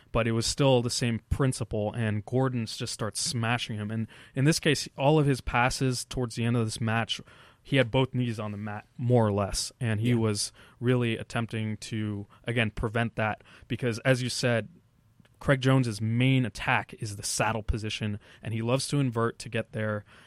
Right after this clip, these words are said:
Speaker 1: And if you can keep both of your, your center of gravity low by keeping both knees on the mat, you're gonna be able to shut that down, which is exactly what
Speaker 2: Well,
Speaker 1: happened.
Speaker 2: you're gonna, you're gonna be more effective in shutting that down. He's still gonna
Speaker 1: That's
Speaker 2: mur-,
Speaker 1: true.
Speaker 2: he's still
Speaker 1: Yeah.
Speaker 2: gonna murder me if my
Speaker 1: Yeah,
Speaker 2: knees are
Speaker 1: n-,
Speaker 2: on the
Speaker 1: yeah,
Speaker 2: ground.
Speaker 1: ninety-nine percent of people are gonna get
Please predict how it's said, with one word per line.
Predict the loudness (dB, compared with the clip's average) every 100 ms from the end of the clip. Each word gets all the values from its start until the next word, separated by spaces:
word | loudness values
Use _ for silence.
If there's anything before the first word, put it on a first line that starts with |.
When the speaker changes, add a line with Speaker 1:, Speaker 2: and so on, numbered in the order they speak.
| -12
Speaker 1:
And | -6 -4
if | -4
you | -6
can | -4 -4
keep | -2 -6 0
both | 0 0
of | -4 -8 -18 -6
your, | -2 -2 -4 -8
your | -6 -2
center | 2 2
of | 2
gravity | 2 2 2
low | 4 4 4
by | 0
keeping | -4 -6 -4 -2
both | -2 0
knees | -2 0
on | -2
the | -2
mat, | -2 -6 -12 -20 -6
you're | -2
gonna | 2 2
be | 2
able | -2 -4
to | -4
shut | -2 -2
that | -4
down, | -4 -4 -4
which | -6
is | -8 -8
exactly | -4 -4 -4 -4
what | 0
Speaker 2:
Well, |
Speaker 1:
happened. | 2
Speaker 2:
you're | 2 2
gonna, |
you're | 0
gonna | 0
be | -2 0
more | 0 0
effective | 0 -2 -2 -8
in | -8
shutting | -8 -8 -10
that | -10 -12
down. | -12 -14 -20 -20 _ _ _ _ -14
He's | -10
still | -2 2
gonna | 6
Speaker 1:
That's | 6
Speaker 2:
mur-, | 8
Speaker 1:
true. | 8
Speaker 2:
he's | 8
still | 10
Speaker 1:
Yeah. | 10
Speaker 2:
gonna | 8
murder | 6 4 4
me | 0
if | 0 -2 4
my | 6
Speaker 1:
Yeah, |
Speaker 2:
knees | 6 4
are |
Speaker 1:
n-, | 4
Speaker 2:
on |
the | 4
Speaker 1:
yeah, |
Speaker 2:
ground. | 4 6
Speaker 1:
ninety-nine | 8 8 8 6
percent | 4 0 0
of | -2
people | -4 -4 -4
are |
gonna | -4 -4
get | 0 0